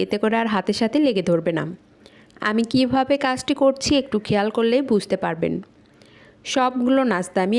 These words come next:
একইভাবে তৈরি করে নিচ্ছি। আপনারা আপনাদের পছন্দ অনুযায়ী অন্য যে কোনোভাবেও তৈরি করতে পারেন, অথবা পাউরুটি ছাড়া শুধুমাত্র এই মিশ্রণ দিয়েও নাস্তাগুলো তৈরি করে নিতে পারেন, এতে করেও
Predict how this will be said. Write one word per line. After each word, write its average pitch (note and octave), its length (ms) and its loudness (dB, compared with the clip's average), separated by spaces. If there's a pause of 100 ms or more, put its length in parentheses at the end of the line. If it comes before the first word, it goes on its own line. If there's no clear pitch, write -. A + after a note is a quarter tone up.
(120)
একইভাবে A3+ 400 0 (100)
তৈরি E3+ 220 2
করে E3 220 2
নিচ্ছি। E3 280 -2 (380)
আপনারা A3 440 0
আপনাদের A#3 320 0 (160)
পছন্দ G#3 360 0 (120)
অনুযায়ী F#3 300 2 (100)
অন্য A3+ 140 2 (140)
যে G#3+ 80 4 (100)
কোনোভাবেও A3 420 2 (100)
তৈরি F3+ 200 2
করতে D#3+ 360 -2
পারেন, D#3+ 220 -2 (1120)
অথবা A#3 260 0 (100)
পাউরুটি A#3+ 440 2
ছাড়া F#3 400 0
শুধুমাত্র A#3 540 0 (160)
এই G3 100 2
মিশ্রণ F#3+ 440 0
দিয়েও A3 280 2
নাস্তাগুলো A#3+ 420 0 (100)
তৈরি F3+ 220 2
করে E3 140 0
নিতে E3 200 -2
পারেন, E3 260 -2 (360)
এতে G3+ 160 -2
করেও A3 220 2